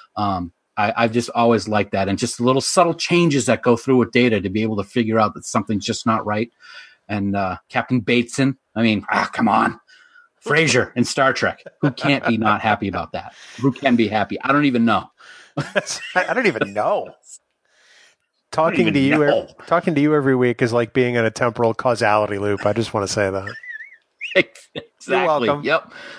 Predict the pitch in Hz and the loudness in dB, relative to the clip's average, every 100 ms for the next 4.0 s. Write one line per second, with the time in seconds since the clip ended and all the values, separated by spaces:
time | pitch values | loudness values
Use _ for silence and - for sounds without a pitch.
0 | - 151 170 180 175 165 143 160 165 156 | -2 2 2 2 2 2 2 2 2 0
1 | - 196 - - 175 - - - - - | 2 2 0 -4 -4 -4 -8 -2 -2 -2
2 | - 123 123 139 131 120 110 - - - | -2 0 2 2 2 2 0 -6 -12 -18
3 | - - - - - 147 143 139 135 | -18 -18 -18 -10 -2 0 0 -2 -2